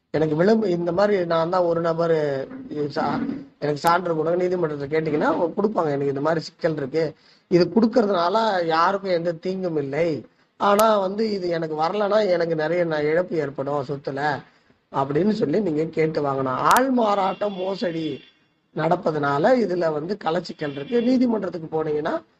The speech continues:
தாமதமானாலும் சான்றோட வரலாம். அஹ் பா-, பாண்டிச்சேரியில அந்த மாதிரி ஒரு வழக்கு நானு வந்து வ-, இலவச கோர்ட்ல ஒரு நபர்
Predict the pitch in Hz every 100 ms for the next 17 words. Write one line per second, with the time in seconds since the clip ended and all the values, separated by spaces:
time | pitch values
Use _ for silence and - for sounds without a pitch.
0 | _ _ _ _ 170 220 226 202 175 165
1 | 156 196 370 - 175 202 202 196 180 135
2 | 123 - _ _ - - - - - _
3 | _ _ _ - _ _ 208 208 202 202
4 | 196 190 180 175 165 165 156 165 175 208
5 | 185 202 175 175 190 254 190 165 165 165
6 | 165 160 151 147 156 156 214 254 214 160
7 | 151 147 143 139 135 135 135 143 165 175
8 | 151 143 135 139 147 175 175 160 143 135
9 | 147 139 139 131 113 - _ _ _ _
10 | - 156 180 165 160